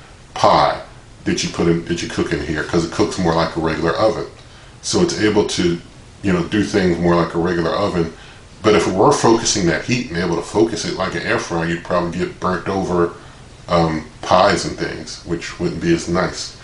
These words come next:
So those are some things to consider. Um,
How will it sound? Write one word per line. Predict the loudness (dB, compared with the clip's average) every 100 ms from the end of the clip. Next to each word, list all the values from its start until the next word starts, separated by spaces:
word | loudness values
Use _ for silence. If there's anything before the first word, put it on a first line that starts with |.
| -20 -18 -18 -16 -16
So | -10 0 0 0 -8 -14 -14 0
those | 4 6
are | 4
some | 2
things | 4 4 4
to | 0
consider. | -2 0 0 0 -2 -12 -18 -18 -18 -20 -20 -20 -20 -20 -20 -20 -20 -20 -20 -20 -20 -20 -20 -20 0
Um, | 4 6 6 4 0